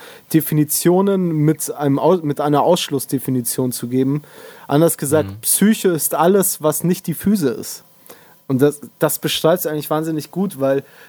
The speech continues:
Speaker 1: deine Psyche, da wo das Denken anfängt, und das Fühlen aufhört, alles beschreibt. Das ist so ein wahnsinnig weiter Prozess.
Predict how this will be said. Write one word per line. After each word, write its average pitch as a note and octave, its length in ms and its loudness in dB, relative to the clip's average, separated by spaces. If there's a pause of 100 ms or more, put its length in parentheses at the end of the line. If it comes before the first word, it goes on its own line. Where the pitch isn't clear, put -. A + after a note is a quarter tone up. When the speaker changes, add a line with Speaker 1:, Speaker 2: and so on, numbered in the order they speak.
Speaker 1:
deine D3+ 220 2
Psyche, F#3+ 580 0 (360)
da E3+ 240 2
wo E3 120 -2
das D#3 300 -2
Denken G3 400 2
anfängt, G3+ 680 0 (1200)
und E3 260 -2
das D#3 180 0
Fühlen G3 400 0
aufhört, E3+ 560 0 (100)
alles E3+ 380 -2
beschreibt. C3 580 -6
Das C3 160 -6
ist D#3+ 160 -2
so D#3 120 0
ein C3 200 -4
wahnsinnig D#3 540 0
weiter C#3 300 0
Prozess. - 580 -8